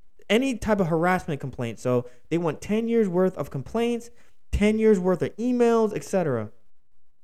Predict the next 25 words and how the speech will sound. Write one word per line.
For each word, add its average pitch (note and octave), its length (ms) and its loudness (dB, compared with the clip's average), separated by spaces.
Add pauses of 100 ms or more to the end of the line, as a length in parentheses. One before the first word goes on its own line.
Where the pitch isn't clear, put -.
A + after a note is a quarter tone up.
(960)
The C#3+ 100 6
records A3 340 6
requests G3 380 2
have E3+ 220 2
asked F#3 340 0
for F3+ 120 0
things F3+ 380 -2
like D3+ 400 -2 (140)
the D3 120 0
entire G#3 520 2
reading G#3+ 420 2
list A3 180 2
for F3 120 0
the D#3 120 0
English G#3+ 300 2
department, G#3+ 640 -2 (400)
seventh G#3+ 560 0
through F#3+ 160 0
twelfth F#3 380 0
grade G#3 320 6
for G#3+ 80 -2
the G3+ 80 4
last G3 320 0
ten D#3+ 260 -4
years. A3 500 -2